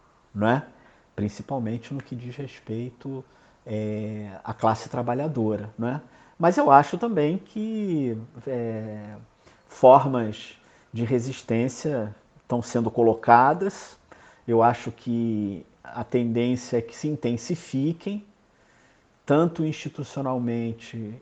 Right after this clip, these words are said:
mas eu acho também que vai, é, começar aí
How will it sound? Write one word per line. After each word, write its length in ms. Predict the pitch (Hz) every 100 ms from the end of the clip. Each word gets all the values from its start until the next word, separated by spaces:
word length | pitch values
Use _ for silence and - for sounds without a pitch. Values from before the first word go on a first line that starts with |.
| _
mas 220 | 107 117
eu 140 | 123 117
acho 320 | 123 - 127
também 560 | 127 117 117 120 117 - _ _ _ - _ _
que 280 | - 120 113
vai, 840 | 104 110 113 113 110 107 104 104 120 - _
é, 680 | 113 104 101 98 98 98 98 98 _
começar 840 | - 135 131 - - 143 156 160 135
aí 420 | 117 113 113